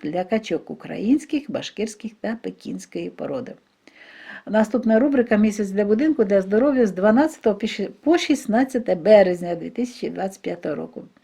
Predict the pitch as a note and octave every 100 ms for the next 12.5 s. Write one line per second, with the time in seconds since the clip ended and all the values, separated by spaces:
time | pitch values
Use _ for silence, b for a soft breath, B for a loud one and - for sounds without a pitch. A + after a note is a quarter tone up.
0 | B B B - F#3+ A3 C4+ C#4 C4 G#3
1 | - G3 G#3 F#3+ E3+ D#3 E3 F3 - F3+
2 | D#3 - E3 D#3 - - _ B B B
3 | B B B _ - F#3+ F#3 F3+ F#3 -
4 | - A3+ B3+ G3 A3 A3 A3 G3+ - D3+
5 | A2+ - _ _ _ _ - - - F3
6 | C4 B3 G#3 C#3+ F3+ G#3+ G#3+ E3+ D3+ D3+
7 | D3+ D#3+ D3+ F3 A#3+ D4 _ b b _
8 | - F#4 F#4 G3 D#3 - G3+ A3 A#3 -
9 | A2+ - B2+ F#3+ D4+ D#4 D4 C#4+ C4 C4
10 | B B B B - G3 A#3 B3 B3+ D4
11 | C#4+ G#3+ D#3 D#3 - E3+ E3 - - -
12 | F3 F3 F#3+ - -